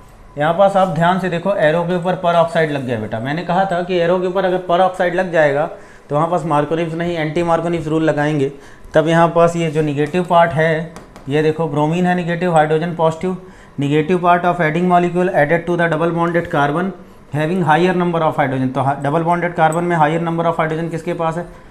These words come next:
इसके पास, और ये रहा ये, ठीक है। तो यानी यहाँ पास ये देखो, ये कुछ इस तरीके से benzene ring, फिर यहाँ पास ये क्या है? सीएच टू, फिर यहाँ पास ये है C double बॉन्ड ओ सी एच टू। ना, ना,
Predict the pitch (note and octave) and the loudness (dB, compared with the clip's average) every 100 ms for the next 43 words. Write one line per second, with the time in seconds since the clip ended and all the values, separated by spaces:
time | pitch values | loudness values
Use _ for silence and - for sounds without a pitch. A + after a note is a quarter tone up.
0 | - C#3+ - F3 E3+ E3+ E3+ - D3 C#3+ | -10 -10 -4 -4 0 -2 -2 -6 -4 -2
1 | D#3 D3+ D3 C3 G2 - - - - - | 0 0 0 0 -4 -8 -18 -20 -20 -4
2 | F3+ D#3+ G2+ - - - - C#3+ E3 D#3+ | -2 -2 -4 -6 -18 -12 -4 0 2 2
3 | E3+ F3 E3+ F3 E3+ D#3+ E3 F3+ F3 - | 2 2 2 2 0 0 -2 -6 -8 -18
4 | - - - - - - - C3 C3+ C#3 | -20 -20 -20 -20 -20 -20 -14 -6 -6 -6
5 | A3+ E3+ F3+ E3 E3 E3+ F3 F3+ F3 - | -6 -4 -2 -2 0 -2 -2 -6 -8 -18
6 | - - - - - C#3+ D3 D#3+ F3 E3+ | -20 -20 -20 -20 -2 0 2 2 2 0
7 | F3+ E3+ F3 - - - - - D#3+ E3 | -2 -4 -8 -18 -20 -20 -20 -2 0 4
8 | E3 D#3+ D#3+ D#3+ D#3 E3 E3 E3 D#3+ E3 | 2 4 2 0 -2 2 2 2 0 2
9 | E3 - E3+ E3+ - - - - - - | 0 -2 -2 -4 -10 -20 -20 -20 -10 -2
10 | D#3 E3 E3+ E3 E3 E3 E3 E3 E3 D#3+ | 2 2 2 2 0 0 -2 -2 -2 0
11 | D#3 E3 D#3+ D#3+ E3 D#3+ D#3+ D#3 D#3+ - | 0 0 0 0 -2 -4 -4 -4 -6 -6
12 | E3+ E3+ E3+ - - C3+ D3 B2+ A#2 G2 | -6 -6 -8 -14 -14 -2 2 2 0 -4